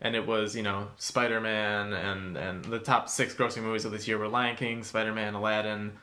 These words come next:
Toy Story, you know, all the, all the Disney ones. And the thing that I didn't realize is that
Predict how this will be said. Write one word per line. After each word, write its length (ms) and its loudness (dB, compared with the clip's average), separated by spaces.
Toy 200 2
Story, 760 2
you 160 -2
know, 100 2
all 260 8
the, 60 6
all 260 6
the 80 2
Disney 340 4
ones. 420 -2
And 680 2
the 180 -8
thing 240 2
that 100 6
I 100 6
didn't 180 0
realize 380 2
is 100 -4
that 380 2